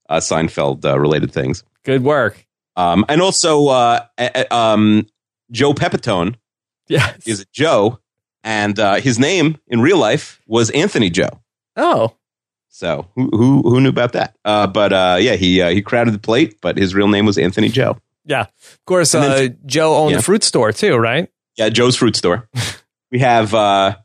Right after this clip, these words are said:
Speaker 1: when George has a, uh, house guest he doesn't want, Susan's friend, he's the wig master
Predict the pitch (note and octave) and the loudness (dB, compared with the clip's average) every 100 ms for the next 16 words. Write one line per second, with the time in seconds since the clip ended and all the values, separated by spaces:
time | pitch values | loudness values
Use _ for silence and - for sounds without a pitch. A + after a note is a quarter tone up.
0 | _ - A#2+ A2+ C3 B2+ B2 A#2 G#2+ G2 | _ -4 -2 2 2 2 0 0 2 2
1 | F2+ - E3 F3 - - - A2 G#2 F#2+ | 2 0 -2 -2 -4 -6 -4 -2 0 2
2 | F2+ F2+ - - D3 A#2+ G#2 - C#3 G#2+ | 2 -2 -6 -4 0 2 2 0 0 2
3 | A#2+ - _ _ - A#2 G#2 A#2+ A#3 C#3 | 0 -2 _ _ -2 0 2 2 0 -2
4 | F#2 - G#2 B2 | -2 -2 -2 -2